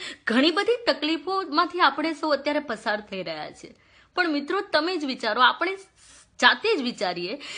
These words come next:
કે Jio-નું મફતમાં મળતું સિમ કાર્ડ લેવા માટે આપણે કલાકોના કલાકો લાઈનમાં ઊભા રહીએ છીએ.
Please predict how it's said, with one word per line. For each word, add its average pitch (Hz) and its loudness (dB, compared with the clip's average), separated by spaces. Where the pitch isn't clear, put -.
કે 339 2
Jio-નું 330 -2
મફતમાં 349 2
મળતું 320 0
સિમ 294 2
કાર્ડ 311 0
લેવા 294 4
માટે 320 2
આપણે 330 0
કલાકોના 320 0
કલાકો 269 0
લાઈનમાં 202 0
ઊભા 165 -10
રહીએ - -12
છીએ. - -20